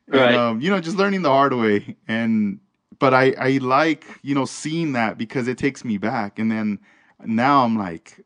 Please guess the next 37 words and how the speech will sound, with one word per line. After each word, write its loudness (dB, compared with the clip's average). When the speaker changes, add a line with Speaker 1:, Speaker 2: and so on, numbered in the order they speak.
Speaker 1:
"All -4
right, -4
you -6
know, -4
if -8
I'm 0
gonna, -2
if -8
I'm -4
gonna -4
go 0
with -2
a -6
color 0
and 0
I'm 0
not -4
sure, -2
I 0
better 2
do -2
something -4
like -6
this -10
for -10
sure." -6
Speaker 2:
Oh, 2
for -2
sure, 4
man. 2
It -2
definitely 0
helps -2
you -2
get 0
that 0
visual, -2